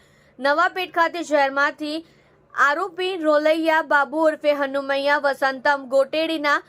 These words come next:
ઝડપી લેવાયો હતો. ગત ફેબ્રુઆરીમાં પકડાયેલ પ્રકાશ નારાયણ મેકાલા અને રાજેશ પ્રભુ મેકાલા અને દાવીદ ઉર્ફે પોલ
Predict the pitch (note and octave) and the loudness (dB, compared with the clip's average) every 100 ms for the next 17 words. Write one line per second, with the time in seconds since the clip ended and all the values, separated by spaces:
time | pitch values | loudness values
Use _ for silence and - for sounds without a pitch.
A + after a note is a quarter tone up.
0 | _ _ _ _ - D4+ D4 E4 F4 D#4 | _ _ _ _ -2 0 0 -4 -2 0
1 | C#4+ D4+ D#4 A#3+ A#3+ B3 C4+ D4 D#4+ D4+ | 2 2 2 0 0 0 2 0 2 0
2 | C#4+ D4+ D4+ D4+ D4 D4+ D4 C#4 C#4+ C#4 | 2 2 2 0 -2 0 0 0 2 2
3 | B3+ C#4+ _ _ _ - D4+ D4+ D4+ D#4+ | 0 -4 _ _ _ -2 -2 2 0 0
4 | D4 D#4+ D#4 D4+ D4+ D4 C4+ C4+ C#4 C#4 | -2 0 0 0 -2 -4 -6 0 0 2
5 | C#4+ D4+ C#4 C#4 C4 A3 C4 C#4+ C#4 C#4 | 0 -2 -2 0 -2 -2 -4 -4 0 0
6 | C#4 E4+ D#4+ - C#4+ C#4 C#4+ D#4 D4+ C#4+ | 0 -2 -2 0 0 2 2 2 0 -4
7 | C#4 D4 D#4+ _ _ A3+ C#4 C#4+ E4 F4 | -2 -4 -6 _ _ 0 2 2 -2 -6
8 | E4 D#4+ D#4 D4+ - D4 C#4+ | -6 -4 -4 -4 0 2 2